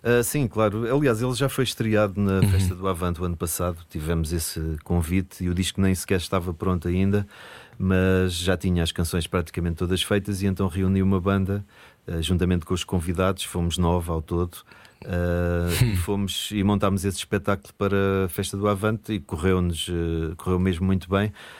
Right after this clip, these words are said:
Speaker 1: A ideia foi, eh, tentar pôr estas canções que f-, foram basicamente todas construídas e tocadas por mim, eh, a serem interpretadas por uma banda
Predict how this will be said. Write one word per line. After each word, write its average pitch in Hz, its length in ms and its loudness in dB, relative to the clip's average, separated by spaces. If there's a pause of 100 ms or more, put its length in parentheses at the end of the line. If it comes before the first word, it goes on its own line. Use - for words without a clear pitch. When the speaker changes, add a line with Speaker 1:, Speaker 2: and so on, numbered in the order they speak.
(140)
Speaker 1:
A 98 80 2
ideia 101 440 4
foi, 95 840 0 (140)
eh, 85 760 -2 (120)
tentar 98 400 2
pôr 104 160 0
estas 101 260 -2
canções 98 540 -2
que - 160 -8
f-, 78 200 -8
foram 95 280 0
basicamente 95 640 0
todas 92 320 0
construídas 90 600 -2
e 87 60 -4
tocadas 90 440 -2
por - 160 -8
mim, 101 260 4 (400)
eh, 95 380 0
a 101 40 0
serem 98 320 2
interpretadas 95 640 -2
por 95 200 -4
uma 95 240 4
banda 101 480 0